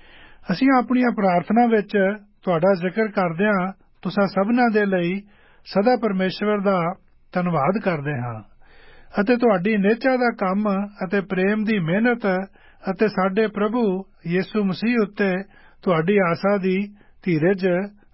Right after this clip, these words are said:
ਆਪਣੇ ਪਰਮੇਸ਼ਵਰ ਅਤੇ ਪਿਤਾ ਦੇ ਅੱਗੇ ਨਿੱਤ ਚੇਤੇ ਕਰਦੇ ਹਾਂ। ਹੇ ਭਰਾਵੋ, ਪਰਮੇਸ਼ਵਰ ਦੇ ਪਿਆਰਿਓ, ਅਸੀਂ ਜਾਣਦੇ ਹਾਂ, ਭਾਈ, ਤੁਸੀਂ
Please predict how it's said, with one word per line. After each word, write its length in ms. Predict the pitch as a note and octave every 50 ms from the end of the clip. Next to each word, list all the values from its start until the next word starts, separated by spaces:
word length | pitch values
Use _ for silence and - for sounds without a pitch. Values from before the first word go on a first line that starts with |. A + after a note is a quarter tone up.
| -
ਆਪਣੇ 320 | E3+ F3 - - G3 G#3 G3+
ਪਰਮੇਸ਼ਵਰ 640 | G3+ F#3+ E3+ E3 E3+ F3 F3 - - A3+ A3+ G#3 G3 G3 G3+ - - -
ਅਤੇ 140 | - - G3 F#3+
ਪਿਤਾ 340 | - F#3 F3 E3+ G3+ G#3
ਦੇ 180 | G3+ G3+ G3+ F#3+
ਅੱਗੇ 240 | F3 D#3+ D#3+ F3 F3 F#3+ G3+ G#3 - _ - - - - - - D#3
ਨਿੱਤ 300 | E3 G3 G#3+ G3+ - A3+ G#3 G#3 A3+ G#3+ - _ - -
ਚੇਤੇ 320 | - F3 E3+ - G#3+ A3
ਕਰਦੇ 380 | G#3 G3 F#3+ F3 D3+ D3 D#3 D3
ਹਾਂ। 280 | C3+ C3 B2+ B2 A#2+ A#2+ - - - - - - - - - - -
ਹੇ 160 | - G3+ B3+
ਭਰਾਵੋ, 420 | B3+ C4+ A#3+ A3 F#3+ E3+ E3 E3 E3 F#3+ A3+ G#3+ - _ - - _ _ - _
ਪਰਮੇਸ਼ਵਰ 600 | F#3 F#3 F3 F3 F#3 G3 G3 - A#3 B3+ B3+ A#3
ਦੇ 160 | B3 A#3+ A#3
ਪਿਆਰਿਓ, 540 | A3 - G3+ F#3 E3+ E3 D#3+ D#3+ D#3+ D#3+ D#3+ F3 G#3+ A3+ - - - - _ - -
ਅਸੀਂ 240 | F#3+ - - A#3+ A#3
ਜਾਣਦੇ 460 | F3+ F3+ D#3+ D#3 D#3+ E3+ F#3+ G3+ C4+
ਹਾਂ, 360 | C#4 A#3+ A3+ G3+ D#3+ C3+ A2+ G#2+ - _ _ _ -
ਭਾਈ, 200 | E3 D#3 F3+ A3+
ਤੁਸੀਂ 400 | - A3+ G3+ - G#3+ G#3 G#3 G#3+